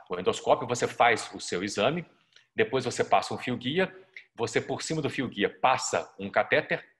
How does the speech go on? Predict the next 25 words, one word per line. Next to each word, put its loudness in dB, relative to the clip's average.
esse -4
catéter 2
tem 0
um -6
balão 6
na -2
extremidade -2
e -2
nesse 0
balão 6
você -4
tem -2
o 2
aplicador, 0
a 2
área 4
da 4
radiofrequência. -4
Você -6
distende -4
o -2
balão, 4
essa 0
área, 6
esse, -6